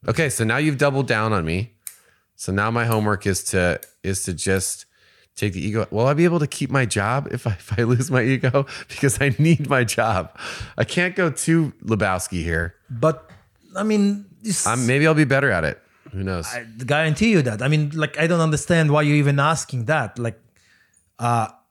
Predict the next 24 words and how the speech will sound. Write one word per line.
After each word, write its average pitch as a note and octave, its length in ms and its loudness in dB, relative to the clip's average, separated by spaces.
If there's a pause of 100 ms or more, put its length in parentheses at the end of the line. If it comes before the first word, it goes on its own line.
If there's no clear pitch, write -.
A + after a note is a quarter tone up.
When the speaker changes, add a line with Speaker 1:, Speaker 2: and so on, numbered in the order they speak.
(1040)
Speaker 2:
you, D3+ 420 0
y-, - 560 -14 (420)
not G#3 220 2
having F#3 240 6
ego F#3 280 8
doesn't D#3+ 280 4
mean F3 160 8
that E3 200 2
you C#3+ 60 -2
don't D#3+ 180 4
understand D3+ 420 4
how C#3+ 80 6
the C3 140 2
world D3 340 4
works. A2 480 -6 (920)
You B2+ 80 -4
just C#3 140 2
don't D3+ 120 6
have D3 180 4
to C#3+ 80 4
get A#2+ 420 -2
upset B2 380 2
about A2 320 2
it. - 180 -20